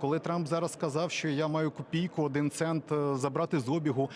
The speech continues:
Е, це з'являється і з'являтиметься і надалі тільки для того, щоб, ну, було про що поговорити, було про що поговорити десь там на кухні, було про що написати в соціальних мережах, щоб це постійно, постійно, постійно,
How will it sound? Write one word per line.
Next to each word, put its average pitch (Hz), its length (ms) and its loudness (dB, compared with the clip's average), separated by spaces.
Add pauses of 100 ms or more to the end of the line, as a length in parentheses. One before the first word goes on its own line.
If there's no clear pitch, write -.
(240)
Е, 151 260 0
це 220 320 -2
з'являється 175 840 0
і 160 60 -4
з'являтиметься 139 720 0
і 135 80 2
надалі 160 380 0
тільки 185 280 -2
для 165 140 0
того, 240 240 0
щоб, 196 260 0 (120)
ну, 214 100 2
було 202 220 0
про 190 120 0
що 160 180 0
поговорити, 156 580 0
було 139 240 0
про 135 120 -2
що 135 160 -2
поговорити 123 500 0
десь 120 180 -2
там 123 160 0
на 127 60 2
кухні, 180 340 0
було 123 220 0
про 127 120 -4
що 131 180 -2
написати 127 500 -2 (220)
в - 60 -8
соціальних 196 520 0
мережах, 165 440 2
щоб - 220 -2
це 190 120 -2
постійно, 185 600 -2
постійно, 156 520 -2
постійно, 190 600 -2